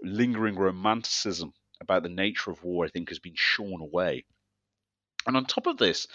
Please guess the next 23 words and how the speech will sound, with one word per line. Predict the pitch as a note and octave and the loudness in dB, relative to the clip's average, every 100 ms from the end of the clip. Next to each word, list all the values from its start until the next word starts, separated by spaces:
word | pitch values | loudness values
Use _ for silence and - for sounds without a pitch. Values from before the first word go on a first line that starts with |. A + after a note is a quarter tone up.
| - - - | -16 -16 -10
and | - | -4
this | E3 - | 0 2
is | F#3 | 2
something | F3+ D#3+ C#3+ | 0 0 2
I'd | B2 | 2
love | A2 B2+ A#3+ | 2 4 4
to | - | 4
do | B2+ A#2+ | 0 0
more | G#2 F#2+ | 2 -2
research | F2 - F2 B1+ - | 0 0 0 -2 -8
on, | - - | -12 -8
and, | F2+ | -4
and | F2+ F2+ | -2 -2
perhaps | F2 B2 - | 2 0 2
a | G#2+ | 0
listener | G#2+ C3+ - | 4 4 2
might | G2+ F#2 F2 | 0 0 0
be, | F2 E2+ - - | -4 -6 -10 -18
might | C#2 F2+ G#2 - | -12 -4 -4 -2
pique | - G#2 | -4 -4
an | G2 | -4
interest, | G2+ A#2+ - - - - | -4 -4 -4 -6 -10 -4
is | G#2+ G2 | -2 -2